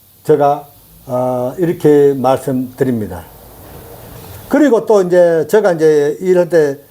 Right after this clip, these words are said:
우리가 저 원형 자재라든가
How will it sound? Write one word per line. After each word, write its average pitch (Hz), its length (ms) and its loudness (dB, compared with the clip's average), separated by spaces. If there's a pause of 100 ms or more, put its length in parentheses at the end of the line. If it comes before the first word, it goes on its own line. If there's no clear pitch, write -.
(240)
우리가 170 420 2
저 135 560 0 (140)
원형 185 640 0 (280)
자재라든가 143 1080 -2